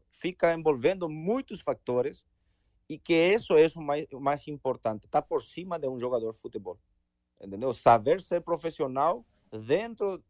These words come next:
de, de, de, de, do, do futebol.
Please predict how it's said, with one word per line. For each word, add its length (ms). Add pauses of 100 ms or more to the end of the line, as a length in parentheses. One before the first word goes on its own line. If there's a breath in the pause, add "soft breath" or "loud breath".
(160)
de, 400
de, 300
de, 280
de, 220
do, 240
do 80
futebol. 540